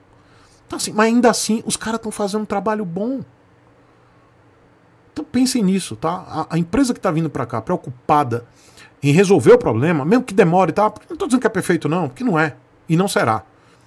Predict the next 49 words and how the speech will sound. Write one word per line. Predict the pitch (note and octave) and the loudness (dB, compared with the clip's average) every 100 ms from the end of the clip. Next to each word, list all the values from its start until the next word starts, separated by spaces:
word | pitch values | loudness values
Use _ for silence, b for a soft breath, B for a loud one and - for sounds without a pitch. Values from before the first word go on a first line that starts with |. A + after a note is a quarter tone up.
| b b | b b
Mas | C3 | -6
os | C#3 | -4
caras | - C#3 | -2 -2
tão | C#3 | 0
demonstrando. | C#3 C#3+ C#3+ - A2+ G2 C3 | 0 0 -2 -6 -6 -4 0
"Ó, | D#3 G2 - | 0 0 -4
deu | A2 D3+ | 0 0
problema | D#3+ B2 A#2+ C3 | 2 -2 -2 -2
crônico, | B2+ B2 B2+ B2 | -2 -2 -4 -4
trocou | B2 C3+ | -8 -4
uma | C3+ | -2
moto | B2 B2 | -2 -4
do | C3 | -6
cara. | - G2 G#2+ B B B | -10 -10 -12 B B B
Ó, | F3+ E3 G#2+ | 0 0 0
os | - | -4
caras | G#3 A#3 | 0 2
viajaram | G#3 D3+ D3+ D3+ | 2 2 0 -2
com | B2 | -2
a | |
moto, | B2+ D#3 | -2 -4
os | - | -2
primeiro | C#3+ F#3 A#3 | 2 4 4
cara, | - F3+ | 4 2
v-, | E3 D3+ | 2 -2
v-, | A#2+ B2+ C#3 - | -8 -10 -10 -14
fizemos | - - F3 B2 F3 F#3+ | -16 -6 -2 0 -2 -2
aqui | F3 E3 E3+ F3+ F3 B B B - | -4 -4 -4 -4 -6 B B B -8
pra | D#3+ | -4
ver | D3+ F3 - | 0 -2 -4
o | - | -12
que | B2 | -16
que | - | -8
tá | - | -6
acontecendo." | E3+ F3+ F3+ - D3 C#3 | -6 -6 -6 -4 -2 -2
Então, | C#3 F#3+ | -4 -6
gente, | - B2 F#3 F#3+ - - _ | -4 -2 -2 -2 -6 -12 _
problema | - G3 C#3 F3 G3+ | -2 0 2 0 0
sempre | - G3+ - | -2 -4 -2
vai | G#3 | -2
ter | G3 E3 | -2 -2
em | F3 | -2
todas | - G3 G3 | -2 -2 0
as | G3+ | -2
montadoras. | F3 G3 G3 E3+ D3 A#2+ - - b b b b b | -2 -4 -4 0 0 0 -4 -12 b b b b b
Mas | B2+ | -2
a | D#3 | 0
montadora | E3 G#3+ A3 D#3 D#3 | 0 0 0 0 -2
que, | - | -6